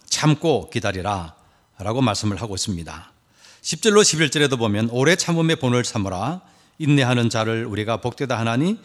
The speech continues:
너희가 욥의 인내를 들었고." 계속해서 "길이 참으라, 인내하라, 오래 참으라." 이런 말씀을 하고 있습니다. 이 오래 참는다는 말과 인내한다는 말은 사실 같은 말이죠. 비슷한 말입니다.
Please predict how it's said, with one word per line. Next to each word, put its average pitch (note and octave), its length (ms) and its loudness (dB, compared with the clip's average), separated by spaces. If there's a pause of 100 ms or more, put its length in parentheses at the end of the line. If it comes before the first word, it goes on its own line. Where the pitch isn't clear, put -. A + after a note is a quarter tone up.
(260)
너희가 G#2+ 280 -2
욥의 C3+ 340 2
인내를 D#3+ 320 4
들었고." F#2+ 600 -6 (560)
계속해서 F3 800 4 (240)
"길이 F#3+ 200 2
참으라, C3 580 -2 (480)
인내하라, B2 760 2 (520)
오래 D3 240 4
참으라." G2+ 500 -2
이런 B2 180 -2
말씀을 A#2 560 -4 (300)
하고 A#2+ 240 -8
있습니다. F2+ 540 -6 (420)
이 D#3 120 0
오래 F3 280 6
참는다는 E3+ 580 0
말과 G#2 460 -4
인내한다는 B2 600 0
말은 G2 420 -4 (480)
사실 D#3+ 380 -4
같은 D3+ 280 -2
말이죠. A2+ 640 -2
비슷한 A#2+ 280 -6
말입니다. G2 640 -6